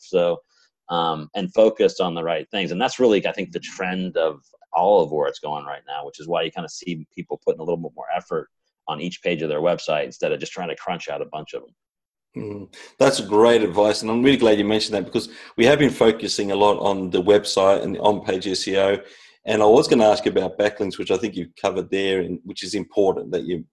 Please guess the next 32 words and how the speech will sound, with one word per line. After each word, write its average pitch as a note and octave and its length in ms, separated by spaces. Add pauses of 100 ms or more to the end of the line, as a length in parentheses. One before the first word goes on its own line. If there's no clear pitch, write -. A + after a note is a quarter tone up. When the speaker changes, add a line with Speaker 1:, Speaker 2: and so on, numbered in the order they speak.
Speaker 2:
that E2+ 180
you F#2 80
mentioned. F#2 420 (360)
Uh, G#2 180
'cause A#2+ 180
you C3+ 80
mentioned, C#3+ 320
or A2+ 140
you A2+ 140
also B2 300
referred G#2 420
before G2 280
about F#2 200
the G2 80
expired G#2 420
domains, F#2+ 400
how F#2+ 60
you F#2+ 120
don't B2 140
wanna A#2 100
get G#2+ 160
expired G2+ 360
domains G2+ 380 (360)
that G2+ 80
have G#2 140
a G#2 60
lot A#2 360
of A2+ 160 (360)
s-, - 320
uh, G#2 140
spammy A2 800
backlinks. - 840